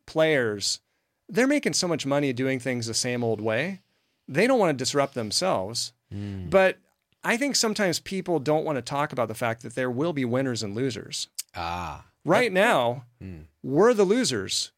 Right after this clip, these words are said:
Speaker 1: The public is the loser. The
Speaker 2: Yeah.
Speaker 1: industry is the winner.
Speaker 2: Yeah.
Speaker 1: W-
Speaker 2: Uh,
Speaker 1: That's not fair. And
Speaker 2: uh,
Speaker 1: so, and so we can't, when we talk about lowering healthcare spending, we, let's say we're spending upwards of almost four trillion a year now.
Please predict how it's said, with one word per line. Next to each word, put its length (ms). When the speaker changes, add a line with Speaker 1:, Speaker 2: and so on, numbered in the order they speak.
Speaker 1:
The 80
public 600
is 240
the 100
loser. 600
The 120
Speaker 2:
Yeah. 100
Speaker 1:
industry 420
is 140
the 80
winner. 400
Speaker 2:
Yeah. 340
Speaker 1:
W- 180
Speaker 2:
Uh, 380
Speaker 1:
That's 280
not 220
fair. 380
And 100
Speaker 2:
uh, 20
Speaker 1:
so, 180
and 140
so 160
we 220
can't, 440
when 280
we 120
talk 240
about 240
lowering 380
healthcare 440
spending, 600
we, 540
let's 200
say 100
we're 80
spending 360
upwards 280
of 60
almost 260
four 240
trillion 460
a 40
year 200
now. 360